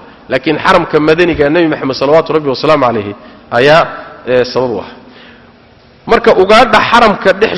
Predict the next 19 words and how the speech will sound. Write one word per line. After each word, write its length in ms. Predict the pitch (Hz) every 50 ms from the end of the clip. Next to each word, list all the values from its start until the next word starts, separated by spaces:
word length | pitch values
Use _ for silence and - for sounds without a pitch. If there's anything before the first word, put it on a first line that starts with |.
| - - -
joogta, 360 | 147 131 - - - 120 113 - - - - - - - - _ _ _ _ _ _ -
layntoodu 640 | 131 147 156 180 208 226 208 208 - 185 180 160 151
ma 140 | 147 147 143
bannaana 400 | 127 113 104 95 95 87 - - - - - - _ - -
in 100 | - 123 120
la 80 | 110 101
laayo, 380 | 98 98 95 95 95 90 90 - - - - - - - - _ -
in 120 | - 170 165
la 80 | 160 143
dilo, 340 | 127 123 131 135 143 139 - -
in 80 | 143 151
la 60 | 143
ugaadhsado. 560 | 123 127 117 117 113 110 - - 107 101 98 - - - - - - - - - - - - - - - _ _ _ _ _ _ _ _ - -
Yaa, 220 | 117 147 165 175
iyo 240 | 165 139 165 190 190
ha-, 160 | 170 175 170 - -
xukunkaasi 460 | 185 196 202 180 165 175 165 156 -
u 60 | 175 180
yaallaa. 340 | 165 123 107 104 95 90